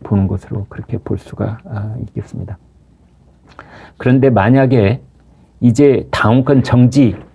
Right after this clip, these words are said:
어, 이상의, 예, 징계가 나오면은, 어, 윤석 대표는, 어, 당 대표의 거취를 고민해야 되는, 어, 그런 상황이 될 것 같습니다.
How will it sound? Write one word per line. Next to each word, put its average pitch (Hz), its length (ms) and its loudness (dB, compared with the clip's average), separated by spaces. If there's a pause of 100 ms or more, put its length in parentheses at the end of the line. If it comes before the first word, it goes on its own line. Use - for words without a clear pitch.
(140)
어, 107 140 0
이상의, 120 800 2 (480)
예, 104 260 -6
징계가 110 440 2
나오면은, 107 640 2 (680)
어, 98 140 -2
윤석 107 380 0
대표는, 107 680 0 (680)
어, 107 260 -8 (100)
당 110 260 0
대표의 113 560 0
거취를 123 840 0 (320)
고민해야 98 520 -2
되는, 92 240 -8 (460)
어, 98 180 -10
그런 98 240 -4
상황이 113 560 0 (280)
될 95 140 -4
것 - 280 -4
같습니다. 95 540 -8